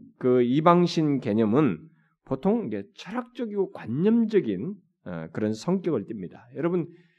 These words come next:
이 주변에 하나님 외에 이게 만연되어 있는 이 신개념 중에는 굉장히 철학적이고 관념적인 것이 많습니다. 아, 결국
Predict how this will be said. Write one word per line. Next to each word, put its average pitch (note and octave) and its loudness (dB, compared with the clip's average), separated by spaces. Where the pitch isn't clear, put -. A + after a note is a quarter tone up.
이 F3+ -4
주변에 G3+ 4
하나님 A#3+ 4
외에 F#3 8
이게 D#3+ 0
만연되어 D3+ 2
있는 D3 2
이 B2+ 0
신개념 A#3 0
중에는 A2+ -6
굉장히 D4+ -2
철학적이고 F#3 -4
관념적인 A2+ 2
것이 D#2+ -12
많습니다. D#2 -10
아, - -14
결국 F#3+ 4